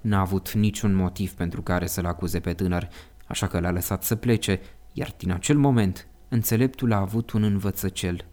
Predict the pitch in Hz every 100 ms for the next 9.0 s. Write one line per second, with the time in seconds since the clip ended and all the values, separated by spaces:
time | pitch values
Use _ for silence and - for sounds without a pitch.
0 | - 98 95 90 85 80 - - - -
1 | - - - - - - - - 135 -
2 | 92 107 - - - - 139 170 165 156
3 | 135 131 127 120 117 139 151 139 117 110
4 | 95 127 135 - 98 - 117 - 95 95
5 | 98 104 92 95 90 92 117 113 - 104
6 | 98 - - - - - - - - -
7 | - - 117 110 101 101 - 120 90 -
8 | 92 - 104 98 90 92 - 98 98 -